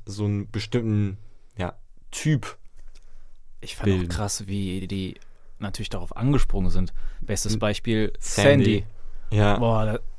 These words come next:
Speaker 2: das war ja der Wahnsinn.
Speaker 1: Also, das, ja, stimmt.
Speaker 2: Auf einmal, als ob das immer so gewesen wäre.
Speaker 1: Ja, und,
Speaker 2: So wurde die
Speaker 1: ähm,
Speaker 2: beeinflusst.
Speaker 1: wo die dann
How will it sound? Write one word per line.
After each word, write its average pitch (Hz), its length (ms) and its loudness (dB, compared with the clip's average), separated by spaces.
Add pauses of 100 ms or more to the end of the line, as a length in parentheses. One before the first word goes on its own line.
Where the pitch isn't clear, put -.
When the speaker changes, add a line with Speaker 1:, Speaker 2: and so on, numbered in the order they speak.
(120)
Speaker 2:
das - 140 4
war 110 80 2
ja 104 60 0
der 98 160 2
Wahnsinn. 107 460 2 (720)
Speaker 1:
Also, 127 320 6 (140)
das, 120 340 2
ja, 107 200 6
stimmt. 120 480 6 (120)
Speaker 2:
Auf - 160 -2
einmal, 151 380 4 (800)
als 170 240 0
ob 190 160 4
das 170 160 4
immer 214 240 2
so 180 160 2
gewesen 175 400 2
wäre. 90 180 2 (140)
Speaker 1:
Ja, 113 200 8
und, 110 200 4
Speaker 2:
So 127 100 2
wurde 107 140 8
die 107 60 8
Speaker 1:
ähm, 107 40 8
Speaker 2:
beeinflusst. 104 520 2
Speaker 1:
wo 104 200 4
die 110 140 6
dann 101 400 4